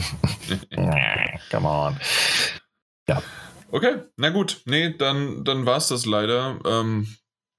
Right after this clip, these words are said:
Speaker 2: da hinsichtlich wenig Updates und trotzdem, ich, ich wollte mal so in die Runde die, die Scham hervorbringen.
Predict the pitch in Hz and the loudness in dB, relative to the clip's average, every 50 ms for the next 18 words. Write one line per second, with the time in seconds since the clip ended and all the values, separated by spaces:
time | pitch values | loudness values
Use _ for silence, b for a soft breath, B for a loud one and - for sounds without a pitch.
0 | _ _ _ _ - 117 107 113 107 110 113 117 117 113 107 95 117 120 120 - | _ _ _ _ -10 -4 0 2 2 2 2 0 0 0 0 2 0 0 0 -4
1 | - - - 110 123 120 120 - - - - 101 101 127 139 143 147 156 151 - | -6 -2 0 2 2 2 2 -2 -4 -4 -2 0 2 2 2 2 0 0 2 2
2 | - - - - - 139 135 135 135 - - 117 104 - 123 120 120 - - 127 | 2 2 0 0 0 2 2 2 0 0 -2 -2 0 0 2 2 2 2 4 2
3 | 117 117 117 110 - - 92 - - - 156 - - - - 147 - - 151 160 | 2 2 2 0 0 0 0 2 2 0 0 0 0 0 0 0 2 2 2 2
4 | 156 156 147 139 147 135 127 131 117 117 127 131 127 127 123 120 107 - - - | 2 2 2 2 2 2 2 2 2 2 2 2 2 2 2 2 0 -2 -4 -2
5 | - 98 71 92 - - B B B B B - 123 117 - - 113 95 98 113 | -2 -2 0 -2 -4 -6 B B B B B 0 2 2 4 4 4 2 2 2
6 | 117 117 110 98 - - 101 90 85 - - - 82 78 73 69 - | 2 2 2 2 0 0 -2 -2 -2 -2 -2 0 0 0 0 -4 -6